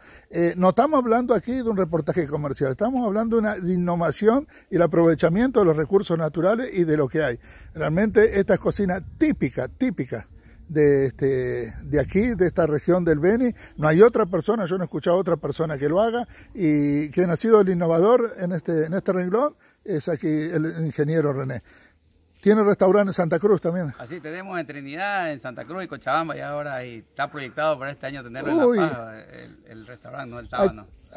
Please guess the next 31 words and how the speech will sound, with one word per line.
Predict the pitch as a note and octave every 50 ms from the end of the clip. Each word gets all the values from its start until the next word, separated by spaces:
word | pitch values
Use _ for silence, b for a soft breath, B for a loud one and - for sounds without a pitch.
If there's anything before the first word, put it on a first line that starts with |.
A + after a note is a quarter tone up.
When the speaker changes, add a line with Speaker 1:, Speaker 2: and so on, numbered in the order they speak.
| - F3+ - B3
Speaker 1:
así | C4
que | C4+ G#3+
está | - - F3+
fácil. | - - D3 C3+ - - D3 D#3
Usted | D#3+ D3 - G#3 G3+ G3+ F3
busca, | F3 B3 C#4 G#3+ - - B3 A#3 A3 G#3
viene | F3 G#3+ C4 D4+ C#4
a | B3+
Trinidad | G3+ B3 A#3 A3+ B3 B3 C#4
y | C4+
pregunta, | C#4 A3 A#3 C4+ C4+ G#3 A#3+ A#3 b b b b b
"Restaurante | - F#3+ G3+ F#3+ - A3 G3+ G3+ A3+ B3 B3 B3
El | A3+ F3+
Tábano". | - G#3 F3 D3 C#3+ C3+ C#3 C3 - b b b b b b _
Es | - A3 C#4
infaltable, | D4+ - A3 A#3 A3+ E3 - A#3+ G#3+ D#3+ C#3+ C#3 B2+ A2 - _ _ -
es | - G#3+
infaltable. | A3 F3 G#3 G#3 E3 F#3+ F3+ F3 D#3+
Usted | - - C4+ C#4
viene | C4 C4+ C#4+ B3
a | G#3+
Trinidad, | - G3 F#3+ F3+ F3 D#3 D#3+ F3+ E3 D3+ C3+
usted | D#3+ - C4 C4+
viene | C4 B3 A#3+ B3
al | G#3+ F#3
Beni, | F#3+ F#3+ F3 D#3+ D3
quiere | - A3 A#3 G#3
comer | F#3+ G3+ G3+ G#3+ F#3
comida | F#3+ F#3 F#3 G#3 G3 F3+ C#3+
típica | - G3+ F3+ G3 D3 D#3 D#3
Beni, | E3 G#3+ A#3+ A#3+